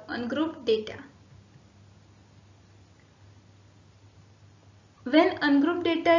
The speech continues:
is given without frequencies, the harmonic mean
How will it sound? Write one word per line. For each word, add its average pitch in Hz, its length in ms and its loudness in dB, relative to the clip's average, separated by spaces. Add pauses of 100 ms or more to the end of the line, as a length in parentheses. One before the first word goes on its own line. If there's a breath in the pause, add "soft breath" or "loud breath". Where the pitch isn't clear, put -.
(100)
is 330 180 -6
given 254 580 -2 (160)
without 262 520 -2
frequencies, 240 800 -8 (2750)
the 240 100 -2
harmonic 269 680 -2
mean 262 500 -2